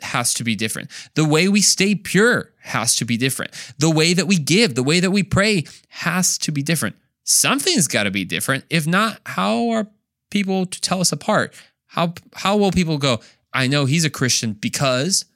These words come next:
X, Y, and Z"? That being said, let's start kind of with our first case study,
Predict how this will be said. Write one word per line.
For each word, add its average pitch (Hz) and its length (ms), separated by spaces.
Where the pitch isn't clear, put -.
X, 113 280
Y, 98 200
and 95 160
Z"? 160 280
That 151 280
being 190 200
said, 127 360
let's 135 220
start - 500
kind 156 160
of 143 60
with 123 120
our 120 80
first - 560
case - 280
study, 101 360